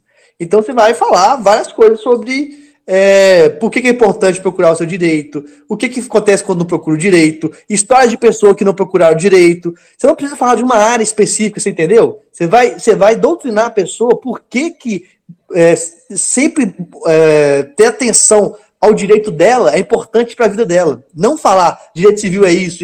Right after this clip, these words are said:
não é isso. Você entendeu a diferença? É, o que há em comum entre todas as áreas do direito?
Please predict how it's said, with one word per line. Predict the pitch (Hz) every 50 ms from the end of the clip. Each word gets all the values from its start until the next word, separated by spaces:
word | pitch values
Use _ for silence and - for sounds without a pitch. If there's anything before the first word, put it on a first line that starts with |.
| 185 180 185
não | 190 208 240
é | 277 247
isso. | 180 147 - - - -
Você | 214
entendeu | 214 220 202 214 226
a |
diferença? | 214 214 196 190 226 208 147 - - - _ _ _ _
É, | 247 247 220 214 - -
o | 214
que | 208 - 285
há | 302 349
em | 359
comum | - - 294 240 196 190 208 233 247 -
entre | 202 214 214 - 202
todas | - - 262 294 311 277 240
as | 262 240 208 170
áreas | 190 185 190 196 196 180
do | 160 190
direito? | 170 185 170 165 143 127 120 - - -